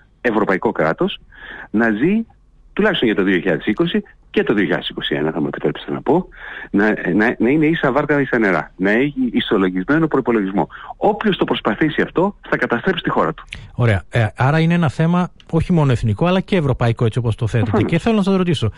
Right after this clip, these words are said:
Speaker 2: η έκδοση του λεγόμενου κορονοομολόγου θα έλυνε το πρόβλημα;
Speaker 1: Μιλάτε σε έναν οικονομολόγο, ο οποίος το πρώτο μου άρθρο υπέρ του ευρωομολόγου, γι' αυτό είναι, αυτό ουσιαστικά είναι, έτσι, το
Speaker 2: Μμμ.
Speaker 1: ευρωομόλογο, το οποίο το υποστηρίζει και ο κ. Μητσοτάκης σήμερα,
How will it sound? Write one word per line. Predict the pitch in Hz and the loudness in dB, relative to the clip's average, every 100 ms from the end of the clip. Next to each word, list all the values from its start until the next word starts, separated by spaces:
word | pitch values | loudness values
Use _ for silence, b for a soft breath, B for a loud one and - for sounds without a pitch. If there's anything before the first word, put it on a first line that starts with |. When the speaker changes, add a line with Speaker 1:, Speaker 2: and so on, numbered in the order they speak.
| B B B | B B B
Speaker 2:
η | 175 185 190 | 0 2 2
έκδοση | 196 190 170 196 | 2 0 0 -2
του | - 190 185 175 175 | 2 2 4 4 4
λεγόμενου | 170 165 165 180 175 175 170 165 156 B - | 2 2 2 2 2 2 2 2 -2 B -2
κορονοομολόγου | 156 147 151 151 156 151 160 151 104 98 | 0 4 4 4 2 2 2 2 -2 -6
θα | - | 0
έλυνε | 117 117 117 127 131 139 143 | 2 4 4 2 2 2 0
το | 135 | -2
πρόβλημα; | 156 202 190 131 110 98 - - B B B B B _ | 0 2 2 2 2 0 -4 -16 B B B B B _
Speaker 1:
Μιλάτε | - 113 131 160 | -2 2 2 0
σε | 185 | 0
έναν | 170 180 | 2 2
οικονομολόγο, | 170 151 123 117 123 143 | 2 2 4 2 2 2
ο | |
οποίος | 139 160 160 - 127 | 2 0 0 -4 -6
το | - | -2
πρώτο | 151 165 160 | 0 0 2
μου | 143 | 2
άρθρο | 143 143 123 101 | 2 0 0 0
υπέρ | 104 110 104 139 | 2 0 0 0
του | 139 | 0
ευρωομολόγου, | 123 110 107 104 104 98 92 92 | 0 2 2 2 2 2 2 2
γι' | 123 | 0
αυτό | 98 - 78 | -2 0 -2
είναι, | 71 69 73 76 | 0 -4 -6 -8
αυτό | 73 87 | -6 -4
ουσιαστικά | 71 69 - - 71 | -4 -6 -6 -4 -2
είναι, | 76 | 0
έτσι, | 92 - | 0 0
το | 120 | 0
Speaker 2:
Μμμ. | 92 | 2
Speaker 1:
ευρωομόλογο, | 87 85 90 95 135 180 | 2 2 2 2 2 0
το | |
οποίο | - 135 | 0 0
το | 117 | 0
υποστηρίζει | 98 95 90 | 0 0 -2
και | 80 | -2
ο | 80 | -4
κ. | 87 80 | -4 -4
Μητσοτάκης | 80 82 82 - | -4 -2 -2 -2
σήμερα, | 90 95 | -2 0